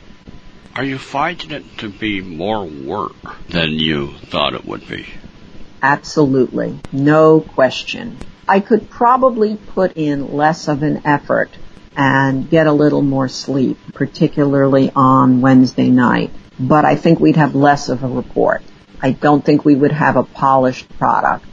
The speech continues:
Speaker 2: We want to give our listeners something we can be proud of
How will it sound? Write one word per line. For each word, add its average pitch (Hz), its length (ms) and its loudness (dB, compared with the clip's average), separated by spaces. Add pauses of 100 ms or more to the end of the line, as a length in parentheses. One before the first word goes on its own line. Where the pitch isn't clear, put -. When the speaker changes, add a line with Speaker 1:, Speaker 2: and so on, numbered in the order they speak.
Speaker 2:
We 160 240 6
want 147 420 4
to 127 80 -6
give 139 200 2
our 135 180 4
listeners 135 500 0
something 127 400 0
we 127 100 0
can 127 180 0
be 120 120 2
proud 120 380 0
of 85 200 0